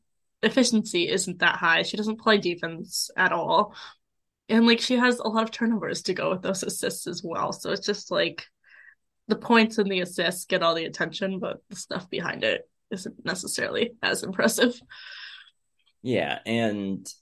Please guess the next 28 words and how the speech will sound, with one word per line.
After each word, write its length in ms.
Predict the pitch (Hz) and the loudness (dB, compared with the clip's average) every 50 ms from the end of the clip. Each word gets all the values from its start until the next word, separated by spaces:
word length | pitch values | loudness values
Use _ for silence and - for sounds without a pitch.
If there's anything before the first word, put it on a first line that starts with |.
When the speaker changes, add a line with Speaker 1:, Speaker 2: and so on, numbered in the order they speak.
| _ _ _ _ - - _ _ _ _ _ _ _ - | _ _ _ _ -20 -20 _ _ _ _ _ _ _ -16
Speaker 2:
I, 440 | - - _ - - 104 113 120 120 | -16 -16 _ -8 -6 -6 -6 -6 -6
I 100 | 107 110 | -4 -2
mean, 140 | 107 110 107 | 0 0 2
I 100 | 98 120 | 4 4
don't 160 | 120 131 123 | 4 4 4
think 140 | 123 117 110 | 2 0 -2
anyone's 440 | 120 120 120 120 127 131 127 117 113 | 0 0 2 2 4 4 2 2 0
gonna 180 | - 123 113 110 | 2 2 2 2
say 240 | - - 120 110 107 | 2 2 2 2 4
that 260 | 104 107 101 - - | 4 2 0 0 0
Azzi 320 | 110 110 107 101 104 98 | 0 0 0 0 -2 -6
Fudd 220 | - - 110 104 107 | -2 0 2 2 2
is 140 | 107 104 | 2 0
the 80 | - 98 | -2 -2
world's 320 | 98 101 92 95 92 - | -2 -2 -2 -4 -4 -6
greatest 360 | - - 95 92 87 82 - - | -6 -4 -4 -4 -4 -6 -8 -10
defender, 400 | 104 - - 95 92 85 82 82 | -10 -6 -4 -4 -4 -4 -4 -8
especially 520 | 87 - - 101 95 - - 104 - - | -8 -6 -4 -4 -4 -4 -6 -6 -4 -2
I 60 | 95 | -2
was 120 | 101 98 95 | -2 0 0
looking 280 | 107 110 113 117 110 | -2 -2 -2 -2 -4
at 120 | 104 101 - | -4 -2 -4
some 220 | - 107 101 101 | -4 -4 -2 -2
of 180 | 98 98 95 - | -4 -4 -4 -4
her 140 | 113 107 | -4 -4
advanced 420 | 101 92 90 95 95 92 92 - 98 | -2 -2 -2 -2 -2 -2 -4 -4 -4
metrics 400 | 95 92 - - 101 - - - | -4 -4 -4 -6 -8 -8 -10 -8
today, 460 | - 98 92 90 90 80 82 85 | -6 -2 -2 0 0 -2 -4 -8